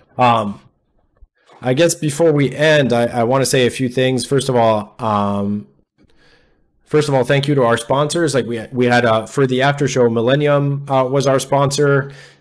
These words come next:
They, um, have, uh, really cool chess sets and other things that you can check out, among other places in our Chess twenty-four shop.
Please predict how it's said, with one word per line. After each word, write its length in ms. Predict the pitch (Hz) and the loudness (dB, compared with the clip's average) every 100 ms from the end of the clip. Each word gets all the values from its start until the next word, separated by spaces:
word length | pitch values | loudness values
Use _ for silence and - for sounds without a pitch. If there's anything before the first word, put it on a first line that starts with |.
| 107 | -2
They, 580 | 123 123 127 131 123 - | 2 4 4 2 0 -4
um, 580 | 117 107 104 104 101 - _ _ | -2 0 0 -2 -6 -14 _ _
have, 540 | - 120 113 110 101 - _ _ - | -4 0 2 0 -4 -16 _ _ -8
uh, 180 | 107 110 | -4 -2
really 240 | 139 123 | -2 -2
cool 280 | 127 123 120 | -2 0 0
chess 280 | - 135 - | 0 -2 0
sets 360 | 135 127 117 | 2 2 0
and 420 | 113 98 98 92 104 | -2 -6 -8 -10 -8
other 200 | 110 113 | -6 -4
things 300 | 120 110 104 | -2 -4 -4
that 80 | 101 | -6
you 100 | 98 | -6
can 140 | 104 | -8
check 260 | - 110 117 | -6 -4 0
out, 320 | 110 110 - | 0 0 -6
among 280 | 123 123 131 | -4 -2 0
other 360 | 131 120 117 107 | 0 2 2 0
places 720 | - - 139 135 139 123 123 | -6 -4 0 2 2 0 0
in 200 | 135 123 | -4 0
our 160 | 117 113 | 0 0
Chess 280 | - 120 | -2 -4
twenty-four 440 | - 120 104 - 113 | -4 -8 -6 -2 -2
shop. 540 | - 117 120 120 - | -2 -2 -2 -6 -12